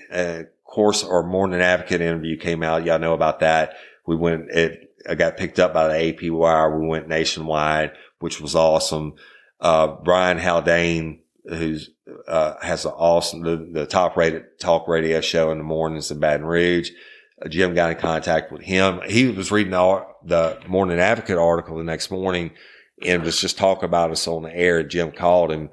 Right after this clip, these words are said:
and we went in, uh, yesterday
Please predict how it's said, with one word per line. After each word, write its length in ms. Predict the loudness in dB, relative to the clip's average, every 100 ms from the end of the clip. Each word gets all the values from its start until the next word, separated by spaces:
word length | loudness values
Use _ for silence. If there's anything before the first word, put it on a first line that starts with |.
| -18 -20 _
and 160 | -8 -4
we 80 | -2
went 220 | 0 0
in, 380 | 0 0 -4 -12 _ _ _ _ _
uh, 380 | -2 0 -2 -6 -14 -2
yesterday 760 | 0 2 0 -2 0 0 -4